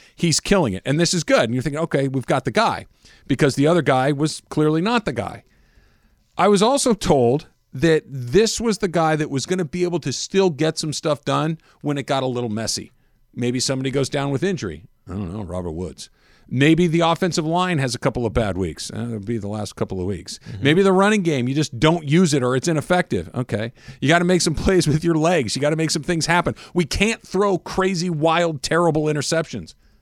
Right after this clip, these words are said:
Speaker 1: What the hell happened? What, what, what happened in the last two weeks? Because the guy that I was so excited
Speaker 2: Yeah,
Speaker 1: about has
Speaker 2: yeah.
Speaker 1: just kind of disappeared, and I, I'm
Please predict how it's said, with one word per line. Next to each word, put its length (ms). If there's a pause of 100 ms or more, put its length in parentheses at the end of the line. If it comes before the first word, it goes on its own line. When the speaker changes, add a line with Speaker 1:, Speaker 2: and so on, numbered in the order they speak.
(120)
Speaker 1:
What 80
the 100
hell 180
happened? 540 (880)
What, 240
what, 160
what 180
happened 380
in 80
the 60
last 300
two 140
weeks? 320
Because 500 (400)
the 220
guy 400
that 260
I 120
was 180
so 400
excited 520
Speaker 2:
Yeah, 40
Speaker 1:
about 420
has 80
Speaker 2:
yeah. 120
Speaker 1:
just 260
kind 220
of 180
disappeared, 720
and 140
I, 180 (240)
I'm 180